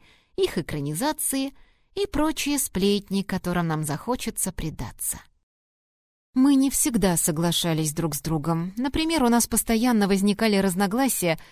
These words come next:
относить ли историю любви и "До встречи с тобой" к любовным романам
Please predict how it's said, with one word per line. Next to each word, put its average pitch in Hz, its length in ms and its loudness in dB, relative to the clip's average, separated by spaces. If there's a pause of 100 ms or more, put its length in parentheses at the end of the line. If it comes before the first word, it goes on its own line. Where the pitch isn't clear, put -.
(180)
относить 214 680 0
ли 233 280 4
историю 233 580 2
любви 202 640 2
и 185 340 2
"До 196 180 0
встречи 175 420 -2
с 175 100 -2
тобой" 330 320 0
к - 100 -8
любовным 320 440 2
романам 170 540 4